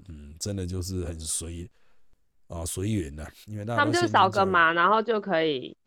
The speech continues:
Speaker 2: 好像一开始是真的是为了要防假钞嘛，老师
Speaker 1: 对。
Speaker 2: 真的是这样吗？
Speaker 1: 对，对，对，对，对，对，对，他们的假钞超爆多。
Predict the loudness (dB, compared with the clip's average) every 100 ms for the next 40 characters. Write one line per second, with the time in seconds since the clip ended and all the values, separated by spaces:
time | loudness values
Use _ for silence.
0 | _ _ _ 2 2 2 _ -2 0 2
1 | 0 -2 -4 2 6 6 4 2 2 4
2 | 4 4 2 4 4 4 2 0 0 -2
3 | -4 -4 -6 -8 -8 -10 -8 -8 0 2
4 | 4 2 -2 -6 -6 -6 -4 -2 -2 -2
5 | -2 0 0 -2 -4 -2 0 0 -2 -2
6 | -2 -2 0 -2 -4 -12